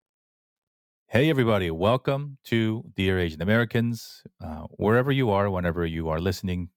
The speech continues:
to us, we wish you happiness and health and safety. Uh, here in California, where both, uh, my guest and I are today, right in the middle of September,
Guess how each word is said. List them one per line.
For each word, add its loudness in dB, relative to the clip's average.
to -2
us, -2
we 2
wish -2
you 0
happiness 0
and 0
health -2
and 4
safety. -2
Uh, -8
here 2
in 0
California, 0
where -2
both, -4
uh, -10
my 0
guest 0
and -4
I 2
are -2
today, 0
right 2
in 0
the 0
middle 0
of 0
September, 0